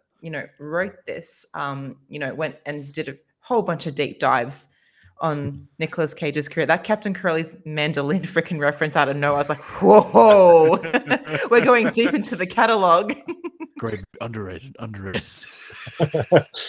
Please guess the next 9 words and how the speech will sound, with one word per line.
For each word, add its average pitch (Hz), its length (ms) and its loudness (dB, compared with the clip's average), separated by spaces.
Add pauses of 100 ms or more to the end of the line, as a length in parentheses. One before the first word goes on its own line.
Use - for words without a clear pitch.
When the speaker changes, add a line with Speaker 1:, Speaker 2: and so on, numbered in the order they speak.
(3500)
Speaker 2:
No, 131 440 -10
it, 160 240 -4
it 185 260 -4
just, - 280 -6 (200)
yeah, 107 540 -6
it, 139 280 -6
um, 107 520 -4 (400)
is 110 180 -10
a, 101 180 -6